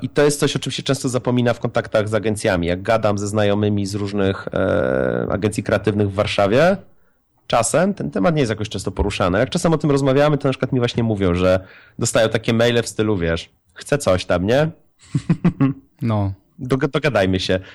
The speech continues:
Speaker 1: To wy wymyślcie co, ale ja bym to chciał, nie? No i to jest, to jest moim zdaniem, moim zdaniem to jest po prostu nieuprzejme, tak ludzko rozmawiając, pomijając nawet sferę biznesową. Żeby się głupio czuł tak do kogoś mówiąc. Ale jak najbardziej można pisać do agencji, moja wina, że nie robię tego częściej. Z reguły agencje piszą do mnie.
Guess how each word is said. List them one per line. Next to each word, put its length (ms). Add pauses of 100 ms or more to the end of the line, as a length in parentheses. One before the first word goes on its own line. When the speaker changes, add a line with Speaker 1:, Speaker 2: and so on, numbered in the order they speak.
Speaker 1:
To 100
wy 140
wymyślcie 500
co, 200
ale 160
ja 60
bym 140
to 100
chciał, 280
nie? 200 (380)
No 100
i 60
to 120
jest, 200
to 60
jest 100
moim 140
zdaniem, 360 (140)
moim 100
zdaniem 160
to 20
jest 100
po 20
prostu 180
nieuprzejme, 540 (100)
tak 280
ludzko 340
rozmawiając, 440
pomijając 360
nawet 180
sferę 240
biznesową. 580 (560)
Żeby 240
się 120
głupio 280
czuł 140
tak 120
do 100
kogoś 320
mówiąc. 300 (240)
Ale 140
jak 120
najbardziej 320
można 200
pisać 220
do 100
agencji, 440
moja 260
wina, 260
że 100
nie 80
robię 200
tego 260
częściej. 360
Z 40
reguły 240
agencje 320
piszą 220
do 120
mnie. 160